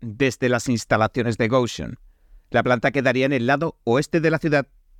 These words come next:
y prácticamente también al oeste de una escuela primaria. Otro crítico de Gotion, Bob Forsyth, cuestionó que fuera seguro levantar una planta de baterías de litio tan cerca de una cantera donde se provocan voladuras. Shannon Dockery,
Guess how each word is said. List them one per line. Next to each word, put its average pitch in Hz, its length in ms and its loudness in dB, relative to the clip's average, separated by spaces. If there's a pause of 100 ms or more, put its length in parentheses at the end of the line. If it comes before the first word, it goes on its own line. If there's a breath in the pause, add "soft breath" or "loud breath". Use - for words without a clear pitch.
y 101 120 -4
prácticamente 127 640 0
también 139 340 2 (140)
al 104 140 2
oeste 135 340 0
de 123 100 0
una 143 160 2
escuela 110 300 0
primaria. 107 400 0 (380)
Otro 165 220 0
crítico 165 420 0
de 120 120 0
Gotion, 127 500 0
Bob 123 140 0
Forsyth, 131 640 -2
cuestionó 143 460 0
que 156 120 0
fuera 165 220 0
seguro 151 340 0
levantar 113 480 -2 (100)
una 156 220 0
planta 147 300 0
de 113 80 0
baterías 101 380 0
de 156 60 -4
litio 143 300 0
tan 107 200 -4
cerca 147 360 -2
de 117 100 2
una 165 140 2
cantera 151 520 0
donde 123 340 0
se 120 140 -2
provocan 107 440 0
voladuras. 101 560 0 (320)
Shannon 156 420 2
Dockery, 107 460 0